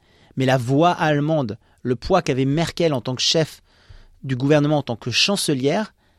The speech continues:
n'est plus là ces dernières années en, en Allemagne. Et donc Musk, il profite aussi pour dire aux Allemands et pour dire aux électeurs allemands, «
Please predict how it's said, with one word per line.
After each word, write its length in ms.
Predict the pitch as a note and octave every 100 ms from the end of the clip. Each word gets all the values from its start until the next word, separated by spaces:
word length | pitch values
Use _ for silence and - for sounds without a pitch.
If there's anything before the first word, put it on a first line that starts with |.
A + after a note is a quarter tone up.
| _ _ _ _ _ _
n'est 140 | C3+ C3
plus 320 | - - G3+
là 260 | E3+ B2 - _ -
ces 140 | -
dernières 360 | C3 B2+ B2 A#2
années 280 | B2+ C#3 - -
en, 240 | A2+ A2+ -
en 160 | - A#2+
Allemagne. 300 | A#2 A2+ A#2+
Et 100 | -
donc 200 | C#3 F3
Musk, 260 | E3+ F#3+ -
il 60 | C#3+
profite 420 | - F3+ G3+ F3
aussi 400 | D3+ - G3+ A3+ _ _ _ -
pour 200 | C3 B2+
dire 240 | D#3 G#3
aux 160 | D3+ C3+
Allemands 220 | D3 E3
et 40 |
pour 140 | D3+ C#3
dire 160 | E3
aux 60 | F3+
électeurs 460 | C#3+ C#3+ - C#3+ C3+
allemands, « 360 | C3+ C#3+ G#3+